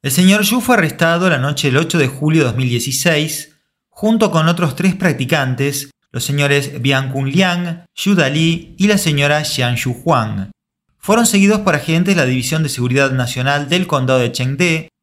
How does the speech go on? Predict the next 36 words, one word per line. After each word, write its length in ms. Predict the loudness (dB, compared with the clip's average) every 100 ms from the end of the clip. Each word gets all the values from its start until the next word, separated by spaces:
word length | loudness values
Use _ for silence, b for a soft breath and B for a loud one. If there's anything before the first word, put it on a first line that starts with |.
| _
cuando 240 | -2 0
se 140 | 0 2
dirigían 500 | 0 0 0 2 2
al 100 | 0
municipio 500 | 0 0 0 0 0
de 80 |
Xiabancheng 920 | 0 0 0 0 -2 0 2 2 0 -6 _
para 180 | -2 0
distribuir 480 | 0 -2 0 4 4
materiales 560 | 4 2 0 0 0 -2
de 100 | -2
Falun 260 | 0 0
Dafa. 540 | 0 -2 -4 -10 -12 _ _ _ _ _ _ _ -2
Un 160 | 2
automóvil 520 | 2 0 0 0 2
negro 340 | 2 2 2 2
les 120 | 0
detuvo 480 | -2 0 2 2 2
cuando 300 | 0 0 -2
pasaban 440 | -2 0 0 0
por 160 | 0 2
delante 380 | 2 2 0 0
del 120 | -2
hospital 380 | -2 -2 0 0
del 160 | 0
condado 300 | -2 0 0
de 120 | 0
Chengde 760 | -2 -2 0 0 0 -4 -14 _ _ _
y 80 | 0
un 80 | 2
agente 500 | 2 2 2 4 2
acusó 460 | 0 -2 -2 2 2
al 140 | 0
señor 480 | -2 0 0 0 -2
Yu 260 | -2 -2 0
Hailong 600 | -2 0 2 2 0